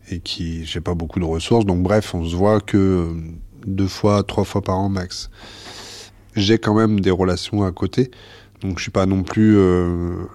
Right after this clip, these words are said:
le bénéficiaire, on va dire, un peu lambda, euh, qui a recours à l'assistance, qui vient le sauver d'une misère sexuelle totale. Mais je sais au fond de moi que c'est hyper important parce que, l'air de rien, ça m'a quand même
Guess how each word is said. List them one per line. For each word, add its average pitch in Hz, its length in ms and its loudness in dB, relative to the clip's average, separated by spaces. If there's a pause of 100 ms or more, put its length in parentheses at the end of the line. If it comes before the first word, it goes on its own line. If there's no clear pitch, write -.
le 101 140 0
bénéficiaire, 95 640 0
on 92 40 0
va 90 80 -2
dire, 92 180 0
un 90 120 -2
peu 98 220 0
lambda, 98 560 2
euh, 87 260 -4 (540)
qui - 120 -8
a 87 60 -2
recours 90 440 0
à 90 60 2
l'assistance, 95 680 -4
qui - 140 -6
vient 87 140 -2
le 85 140 -4
sauver 98 480 2
d'une 90 220 -2
misère 95 380 0
sexuelle 90 440 -6
totale. 117 480 0 (1500)
Mais 107 240 6
je 110 140 2
sais 151 220 4
au 135 100 4
fond 113 220 2
de 110 60 4
moi 117 280 6
que - 80 -6
c'est - 280 -4
hyper 131 300 2
important 117 720 2 (880)
parce 90 240 -4
que, 92 520 0 (320)
l'air 107 180 2
de 101 60 2
rien, 107 220 2
ça 110 140 -4
m'a 95 100 0
quand 101 160 0
même 95 340 -2